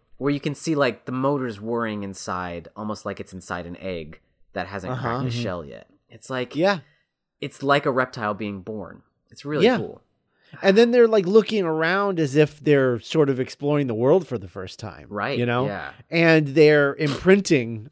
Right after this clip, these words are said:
Speaker 2: on Otto because
Speaker 3: And they are a
Speaker 2: he's
Speaker 3: shared consciousness, so they
Speaker 1: Yeah.
Speaker 3: are, you know, they do have
Speaker 2: Yeah.
Speaker 3: a certain level of their own autonomy.
Speaker 1: Yeah.
Speaker 2: Right. And, and so they have their, their, you know, they're gonna imprint on Otto 'cause Otto is basically, like, their mom,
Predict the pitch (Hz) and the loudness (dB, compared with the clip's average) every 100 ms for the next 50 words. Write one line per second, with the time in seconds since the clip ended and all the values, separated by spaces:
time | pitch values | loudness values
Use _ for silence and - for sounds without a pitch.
0 | - 139 139 135 123 123 143 160 202 104 | -4 0 0 0 -2 -6 0 2 2 0
1 | 87 113 - 135 160 151 131 120 151 147 | -4 -10 -10 -4 4 4 4 -2 -2 2
2 | 151 165 180 165 151 139 117 - 156 156 | 6 8 6 4 2 0 0 0 2 2
3 | 123 104 - 113 101 123 120 117 123 131 | -2 -6 -6 -8 -4 -2 0 0 2 0
4 | 123 127 107 123 120 156 139 151 180 110 | 0 -4 -4 -4 -2 0 2 4 4 2
5 | 139 123 113 107 104 101 104 101 120 117 | -2 -2 -4 -4 -4 -6 -8 -6 -4 -4
6 | 101 - 120 120 113 82 78 120 120 113 | -4 -8 -4 -4 -4 -6 -12 -10 -2 2
7 | 190 123 92 _ - - 180 180 165 180 | 4 2 -4 _ -10 0 2 2 0 -2
8 | 156 202 190 185 185 185 180 170 160 - | 2 6 6 4 2 2 2 0 -4 -4
9 | 156 165 156 131 147 156 151 147 104 90 | 2 4 4 0 0 2 0 -2 -10 -20
10 | 90 _ 160 156 131 147 175 160 165 - | _ _ 0 0 2 2 2 0 -4 -4
11 | 156 131 123 156 226 190 170 139 123 139 | -4 -4 -4 -2 0 0 0 -2 0 2
12 | 131 117 120 139 139 127 120 107 107 98 | 2 0 0 -2 -4 -6 -4 -4 -6 -6
13 | 110 92 90 135 87 87 | -8 -8 -8 -8 -8 -10